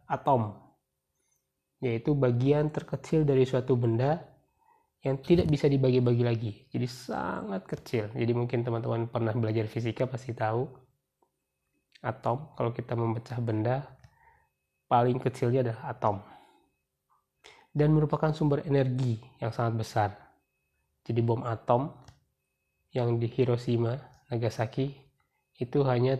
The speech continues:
terdiri dari partikel-partikel kecil yang membelah luar biasa dan bisa menghancurkan, eh, kota Hiroshima dan Nagasaki.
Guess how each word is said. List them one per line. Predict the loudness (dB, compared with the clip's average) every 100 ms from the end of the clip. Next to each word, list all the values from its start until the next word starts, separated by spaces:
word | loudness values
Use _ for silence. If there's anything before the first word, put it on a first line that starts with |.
| -4 -20 _ -8
terdiri | -2 0 2
dari | 2
partikel-partikel | 2 -2 -4 -6 -6 -4 -6 -4 -2 -2 -2
kecil | -4 -2
yang | 0 0
membelah | 0 0 2 2 0 0
luar | 2 2 2
biasa | 0 -2 -4 -2
dan | -4 -6
bisa | -8 -8 -8 -8 -20 -20 -20 _ -4
menghancurkan, | -2 0 0 0 -2 -2 -4 -4 -8 _ _ _ _ _ _ _ _ _ _ _ _ _ _ -20 -20 -20 -20 -16 -6
eh, | -2 0 -2 -4 -10 _ _ _
kota | -6 -4 -2
Hiroshima | 0 -2 -2 -4 -2
dan | -2 -4
Nagasaki. | -4 -4 -4 -6